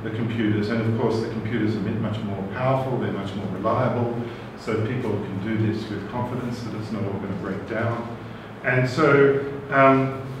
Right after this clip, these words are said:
so, you know, hence we have this experience of, of,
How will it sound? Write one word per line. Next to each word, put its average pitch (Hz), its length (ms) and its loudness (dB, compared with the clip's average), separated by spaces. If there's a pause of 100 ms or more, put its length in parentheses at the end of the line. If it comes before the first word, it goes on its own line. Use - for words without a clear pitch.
(420)
so, 151 200 10 (260)
you 190 60 2
know, 139 200 4
hence 160 340 4
we 131 100 2
have 123 240 2
this 123 220 0
experience 110 720 2
of, 107 340 0
of, 107 160 2